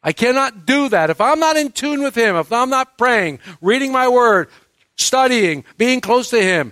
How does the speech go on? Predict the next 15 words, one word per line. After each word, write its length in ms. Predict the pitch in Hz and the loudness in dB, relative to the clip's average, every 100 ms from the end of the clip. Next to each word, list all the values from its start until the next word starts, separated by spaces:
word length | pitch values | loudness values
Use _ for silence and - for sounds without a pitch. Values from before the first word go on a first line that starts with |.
| - - | -8 -4
if 100 | 175 | -2
I'm 140 | 277 | 0
not 240 | 330 285 | 0 0
doing 280 | 226 320 294 | 0 0 2
that, 260 | 294 254 233 | 0 0 0
what 480 | 226 277 285 233 185 | 0 2 0 -6 0
good 200 | 320 302 | 2 2
does 200 | 262 285 | 0 0
it 160 | 233 | 0
do? 320 | 285 330 175 - _ _ _ _ _ _ _ _ _ _ _ _ _ _ _ _ | 2 2 0 -4 _ _ _ _ _ _ _ _ _ _ _ _ _ _ _ _
What 180 | 202 214 | -4 -2
good 160 | 254 214 | 0 0
does 180 | 165 | -2
it 120 | 151 - | -6 -14
do? 220 | 120 | -20